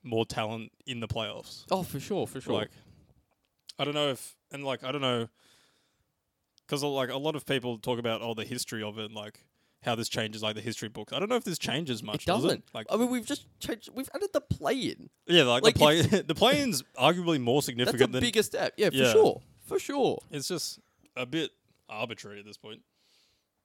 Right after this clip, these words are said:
Speaker 2: Yeah, so, I mean, that's, that's my big question about the Celtics is why are they anywhere near where they are sort of thing. It's like,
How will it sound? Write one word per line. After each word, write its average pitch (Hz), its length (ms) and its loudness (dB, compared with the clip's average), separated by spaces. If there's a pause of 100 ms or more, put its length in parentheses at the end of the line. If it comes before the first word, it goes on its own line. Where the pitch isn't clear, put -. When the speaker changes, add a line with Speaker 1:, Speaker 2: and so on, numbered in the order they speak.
(280)
Speaker 2:
Yeah, 135 280 2
so, 131 160 -2
I 123 80 0
mean, 156 160 0
that's, 175 340 4
that's 165 200 0
my 180 120 4
big 131 220 -2
question 120 400 -4
about 113 160 -4
the 113 80 -8
Celtics 104 420 -4
is 123 220 -2 (180)
why 123 320 2
are 156 140 4
they 143 340 0
anywhere 131 340 2
near 123 380 -2
where 110 140 2
they 104 180 2
are 62 340 -2
sort 110 220 -6
of 98 80 -4
thing. 71 240 -8
It's - 160 -10
like, 107 220 -2